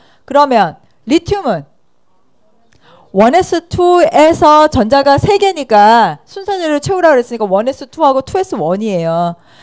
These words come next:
근데 이거를 내가 만약에 살짝 원 에스 투, 투 피 원 이렇게 썼어요. 그러면 이건 무슨 뜻이에요? 들떠 있는 상태야. 에너지를 받은 거야. 원래는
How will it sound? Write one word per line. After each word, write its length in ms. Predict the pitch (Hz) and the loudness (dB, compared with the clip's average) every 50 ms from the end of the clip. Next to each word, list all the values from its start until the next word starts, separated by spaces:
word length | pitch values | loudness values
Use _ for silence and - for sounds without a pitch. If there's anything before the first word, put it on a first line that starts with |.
| - - - | -20 -14 -10
근데 240 | - 262 311 302 262 | -6 -2 -2 0 0
이거를 240 | 262 285 311 311 277 | 2 2 2 2 2
내가 560 | 208 196 196 220 226 254 262 247 190 - - _ - | 0 2 4 4 4 6 4 4 2 0 -4 _ -10
만약에 260 | - 190 220 226 226 | -8 -6 -6 -6 -6
살짝 680 | 240 - 392 403 - - - 208 196 233 294 370 - _ _ _ _ _ _ - | -2 -2 -2 -2 -4 -4 0 2 2 2 2 0 -4 _ _ _ _ _ _ -4
원 220 | 185 214 240 277 | 0 0 0 0
에스 240 | 311 - - 233 202 _ | -2 -6 -8 -14 -16 _
투, 440 | _ - 339 349 349 359 359 359 359 359 _ _ _ _ | _ -12 -8 -4 -2 -2 -2 -2 -4 -6 _ _ _ _
투 280 | - - 370 370 359 349 _ _ | -4 0 0 0 0 -2 _ _
피 320 | - - 349 349 339 339 | -4 -2 -2 0 0 -2
원 500 | 311 226 190 196 226 226 190 151 139 _ _ _ _ _ _ _ _ _ _ _ _ _ _ | -2 0 2 2 2 2 0 -4 -16 _ _ _ _ _ _ _ _ _ _ _ _ _ _
이렇게 280 | - 277 302 - - 269 | -6 -6 -6 -4 -6 -6
썼어요. 640 | - 240 226 226 - 175 165 165 160 160 160 160 165 _ _ _ _ _ _ _ _ _ _ _ _ _ _ _ _ | -4 -4 -4 -4 -4 -6 -6 -6 -6 -8 -10 -14 -18 _ _ _ _ _ _ _ _ _ _ _ _ _ _ _ _
그러면 500 | _ - 254 269 269 294 311 339 359 359 | _ 0 0 2 2 4 4 4 4 2
이건 140 | 294 269 262 | 2 0 0
무슨 220 | 220 220 - 285 240 | 0 0 -2 -2 -4
뜻이에요? 480 | 226 214 202 - 170 151 147 135 147 160 160 _ _ _ _ _ _ _ _ _ _ _ _ _ _ _ _ _ _ _ _ _ _ | -4 -4 -6 -6 -8 -8 -8 -12 -14 -18 -20 _ _ _ _ _ _ _ _ _ _ _ _ _ _ _ _ _ _ _ _ _ _
들떠 300 | - 269 269 - 349 339 | -8 -8 -6 -4 -2 -2
있는 160 | 302 254 226 | -2 -2 -4
상태야. 380 | 220 254 240 220 208 214 160 160 | -4 -4 -4 -6 -6 -8 -6 -4
에너지를 340 | 165 202 240 254 233 240 240 | -4 -2 -2 -2 -2 -4 -10
받은 400 | - - - 165 - 233 226 208 | -10 -12 -16 -12 -10 -10 -10 -10
거야. 180 | 170 156 151 | -10 -10 -8
원래는 800 | 156 165 180 202 254 311 330 330 330 320 320 311 311 311 320 320 | -6 -2 0 2 2 2 2 0 0 -2 -2 -2 -2 -4 -6 -8